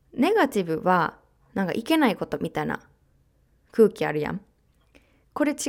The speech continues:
くて、どの感情もOKなんですよ。で、私たちがネガティブを否定すれば否定するほど、そのネガティブっていうのは大きく返ってくるんだよね。これすごい面白いよ。あー、なんかこう、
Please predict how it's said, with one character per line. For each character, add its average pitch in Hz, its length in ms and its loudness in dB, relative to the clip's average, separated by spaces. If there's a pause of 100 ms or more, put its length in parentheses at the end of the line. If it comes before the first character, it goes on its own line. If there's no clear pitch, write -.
(160)
く 214 100 -2
て、 175 460 0
ど 302 160 4
の 370 460 2 (200)
感 330 280 2
情 294 160 4
も 220 360 2
OK 202 140 -2
な 160 140 -6
ん - 20 -12
で - 80 -8
す - 100 -8
よ。 - 80 -8 (840)
で、 247 140 4
私 226 260 4
た 269 140 -2
ち 180 160 -4
が 196 300 2 (300)
ネ 294 140 4
ガ 370 140 4
テ 254 100 4
ィ 226 40 4
ブ 180 140 2
を 185 120 6
否 190 120 -2
定 269 220 8
す 277 140 2
れ 269 100 6
ば 180 140 2
否 - 100 -16
定 185 220 2
す 202 120 -2
る 190 80 -2
ほ 190 140 -4
ど、 247 160 6
そ 254 140 2
の 262 100 6
ネ 269 140 6
ガ 269 100 4
テ 190 140 -4
ィ - 20 -8
ブ 160 60 -8
っ - 20 -6
て - 140 -4
い - 20 -2
う 151 40 -6
の 151 60 -4
は 151 140 -2
大 196 60 2
き 208 180 -2
く 202 80 -8
返 - 180 -8
っ - 20 -20
て - 100 -16
く - 100 -8
る 139 60 -6
ん - 20 -6
だ 147 80 -6
よ 160 60 -8
ね。 214 160 -6 (320)
こ - 100 -6
れ 208 80 2
す 208 160 -6
ご 196 180 0
い - 140 -2 (140)
面 165 160 -4
白 156 240 -4
い - 40 -2
よ。 233 140 -2 (960)
あ 175 560 -2 (920)
ー、 180 40 -4
な 180 120 0
ん 165 40 -8
か 165 140 -6
こ 151 540 -2
う、 - 160 -20